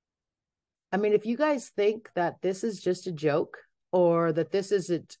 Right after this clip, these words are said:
this isn't happening in my town, or there's no way,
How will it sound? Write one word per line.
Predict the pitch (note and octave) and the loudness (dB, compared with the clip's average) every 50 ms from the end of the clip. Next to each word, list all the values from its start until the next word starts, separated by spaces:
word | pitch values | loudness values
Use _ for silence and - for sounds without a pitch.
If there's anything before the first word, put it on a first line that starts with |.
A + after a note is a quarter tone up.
| _ | _
this | - E3+ D#3 D3 | -4 -4 -2 -2
isn't | D3 C3 B2 A#2 | -4 -4 -4 -4
happening | A#2 - C#3 C#3 - C3+ B2 A#2 G#2+ | -2 -2 -2 -2 -2 -4 -6 -6 -6
in | A2+ G#2+ G#2+ | -8 -10 -6
my | A2+ C3+ D#3+ E3 | -2 -2 -2 -2
town, | D#3+ - - G#2+ F#2+ F#2 F#2 G#2+ A#2 A#2+ - _ _ - - _ _ _ _ | -2 -4 -6 -8 -8 -8 -12 -14 -14 -16 -16 _ _ -20 -20 _ _ _ _
or | E3+ E3+ E3 D#3 D3 C#3+ C#3 C3+ C3+ C3+ C3+ - _ _ _ _ _ _ _ _ _ _ _ _ _ _ _ _ _ | 2 4 4 4 4 2 2 0 0 -2 -4 -8 _ _ _ _ _ _ _ _ _ _ _ _ _ _ _ _ _
there's | - F#3+ F#3+ F3+ D3+ | 4 6 6 6 6
no | D#3 F3 F3+ F3 D#3+ D#3 | 6 4 6 6 4 2
way, | C#3 C3 C#3+ D3+ D3 C3+ A2+ - - - - - - | 0 -2 -2 -2 -2 -4 -4 -8 -10 -10 -12 -14 -16